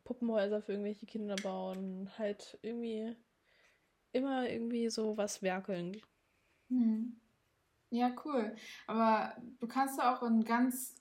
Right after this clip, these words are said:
Speaker 2: abgespacede Sparten
Speaker 1: Ja, okay,
Speaker 2: gehen.
Speaker 1: dann würde ich
Speaker 2: Also
Speaker 1: sagen, ich würd jede Woche eine Weltreise machen, irgendwie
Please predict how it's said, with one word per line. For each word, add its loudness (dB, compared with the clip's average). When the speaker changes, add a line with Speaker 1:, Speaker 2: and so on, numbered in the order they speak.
Speaker 2:
abgespacede -2
Sparten 0
Speaker 1:
Ja, 8
okay, 0
Speaker 2:
gehen. 6
Speaker 1:
dann 6
würde 8
ich 2
Speaker 2:
Also 8
Speaker 1:
sagen, 10
ich -2
würd -4
jede 0
Woche 2
eine 2
Weltreise 0
machen, 0
irgendwie -2